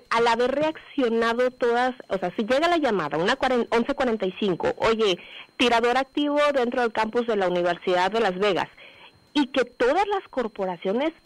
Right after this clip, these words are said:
entren sabiendo qué hacer, el resultado fue la pérdida de estas tres vidas. Sin embargo, si no se hub-, si no se hubieran hecho los protocolos que hizo en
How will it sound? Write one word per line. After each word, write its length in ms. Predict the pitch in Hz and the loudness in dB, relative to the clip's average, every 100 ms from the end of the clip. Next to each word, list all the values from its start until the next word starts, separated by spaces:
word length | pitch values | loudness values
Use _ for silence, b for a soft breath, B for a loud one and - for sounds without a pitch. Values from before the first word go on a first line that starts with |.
| _ | _
entren 480 | 240 240 247 294 330 - | 0 0 0 0 -2 -4
sabiendo 640 | 214 180 190 208 226 285 302 | -4 -2 0 2 2 0 -2
qué 140 | 277 | -2
hacer, 480 | 262 - 185 202 - B B B _ _ | -2 0 0 0 -2 B B B _ _
el 160 | 226 220 | 0 0
resultado 540 | 214 196 185 208 226 269 269 | -2 -4 -4 0 2 2 0
fue 100 | - | -2
la 140 | 226 240 | -2 -2
pérdida 420 | 233 220 233 220 | -4 -2 0 0
de 140 | 190 | 0
estas 260 | 180 - 208 - _ | -2 -4 -6 -6 _
tres 300 | 202 190 185 | 0 0 0
vidas. 360 | 226 262 180 - _ - - | 0 0 0 -6 _ -20 -2
Sin 220 | 233 214 | 2 2
embargo, 720 | 202 202 208 202 185 190 277 - B B B B - - | 2 2 2 2 2 0 0 -4 B B B B -8 0
si 60 | |
no 160 | 208 226 247 | 2 2 2
se 80 | 320 | 0
hub-, 200 | 311 285 - | 0 0 -2
si 60 | 269 | 0
no 140 | 233 240 - | 2 0 0
se 60 | 294 | 0
hubieran 480 | 277 277 269 269 262 | 2 2 2 2 0
hecho 280 | 254 269 | 0 0
los 140 | 247 226 | 0 0
protocolos 640 | 202 185 185 202 214 233 240 - - | -4 -2 -2 2 2 2 -2 -8 -2
que 140 | 202 | 0
hizo 460 | 196 214 - 247 - | 0 -2 0 0 0
en 220 | 247 214 | 0 2